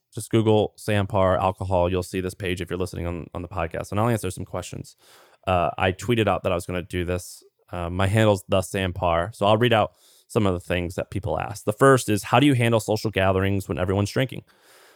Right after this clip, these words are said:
What benefits have you seen outside of the health side?" So when I go to a bar, I ask for an N A.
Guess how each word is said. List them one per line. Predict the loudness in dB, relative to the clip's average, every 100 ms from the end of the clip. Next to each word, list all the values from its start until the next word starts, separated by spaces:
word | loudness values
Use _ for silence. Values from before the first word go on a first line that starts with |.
| _ _ _ _ _ _ _ _ _ _ _ _ _ 2
What | 4 6
benefits | 4 2 2 0
have | 0
you | -2
seen | 0 0
outside | 0 -2 0 2 2 2
of | 0 0
the | -2
health | 0 0
side?" | -2 -10 -10 -12 _ _ _ _ _ _ _ -2
So | 4
when | 6 8
I |
go | 8
to | 8
a |
bar, | 8 8 6
I | 6
ask | 2 0
for |
an | -2
N | 0 0
A. | 0